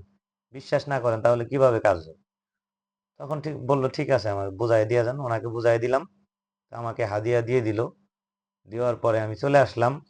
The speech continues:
তার চার পাঁচ দিন পর তার সাথে আমার দেখা। তো বললাম, "কি খবর?" বলতেছে যে, "হ্যাঁ, ভালোই খাওয়া দাওয়া করতে পারতেছি,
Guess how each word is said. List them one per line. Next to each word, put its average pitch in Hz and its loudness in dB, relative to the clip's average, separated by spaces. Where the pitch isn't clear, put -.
তার 120 -4
চার 135 2
পাঁচ 135 2
দিন 120 0
পর 127 6
তার 117 -14
সাথে 117 -6
আমার 117 -2
দেখা। 120 2
তো 127 -6
বললাম, 117 4
"কি 127 -4
খবর?" 120 4
বলতেছে 135 -6
যে, 123 4
"হ্যাঁ, 113 4
ভালোই 127 4
খাওয়া 123 2
দাওয়া 117 2
করতে 131 -2
পারতেছি, 127 0